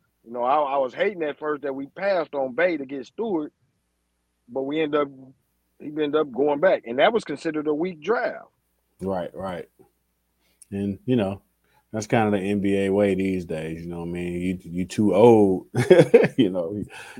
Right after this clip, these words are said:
Speaker 2: you, you pick a junior or a senior, you know what I mean? Like, uh, you
Speaker 1: And
Speaker 2: know.
Speaker 1: that's what Bey was.
Speaker 2: Yeah, so, you know, they fly under the radar. Uh,
Speaker 1: Yeah.
Speaker 2: you know, if you ain't
Speaker 1: Yeah.
Speaker 2: drafting on potential, you know, a cat seventeen, eighteen,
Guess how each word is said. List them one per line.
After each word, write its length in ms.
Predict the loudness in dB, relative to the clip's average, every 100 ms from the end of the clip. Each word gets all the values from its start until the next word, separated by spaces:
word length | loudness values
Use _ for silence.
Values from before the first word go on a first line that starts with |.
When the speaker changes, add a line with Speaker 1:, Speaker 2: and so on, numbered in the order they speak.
| -10
Speaker 2:
you, 160 | -8 -6
you 180 | -4 0
pick 260 | 2 2
a 100 | 0 0
junior 400 | 2 4 6 6
or 140 | 6
a 60 | 4
senior, 460 | 2 2 4 2
you 80 | -2
know 140 | -2 -2
what 80 |
I 20 | -2
mean? 260 | -2 -2
Like, 200 | -2 -2
uh, 100 | -4 -8
you 100 | -6
Speaker 1:
And 60 | 0
Speaker 2:
know. 60 | 0
Speaker 1:
that's 120 | 2
what 180 | 0 2
Bey 200 | 2 4
was. 500 | 2 2 0 -4 _ _ _
Speaker 2:
Yeah, 400 | -2 2 4 2 -2 -12
so, 440 | -8 -4 -2 -4 _ -12
you 100 | -8
know, 260 | -8 -10 -10
they 100 | -10
fly 380 | -4 0 2 2
under 160 | 0
the 100 | 0
radar. 540 | 4 6 6 4 -2 -8 -14 _ _ _ _ _
Uh, 340 | -12 -10 -8 -6
Speaker 1:
Yeah. 160 | -6 -8
Speaker 2:
you 60 |
know, 160 | -10 -14
if 40 | -10
you 160 | -4
ain't 140 | -4 2
Speaker 1:
Yeah. 40 |
Speaker 2:
drafting 360 | 6 8 6 -2
on 120 | -4
potential, 680 | -8 2 2 2 -2 -4 -8
you 80 | -10
know, 140 | -10
a 40 | -6
cat 300 | 2 2 4
seventeen, 600 | 2 4 2 -2 -4 0
eighteen, 720 | 2 2 0 -4 -2 -2 -4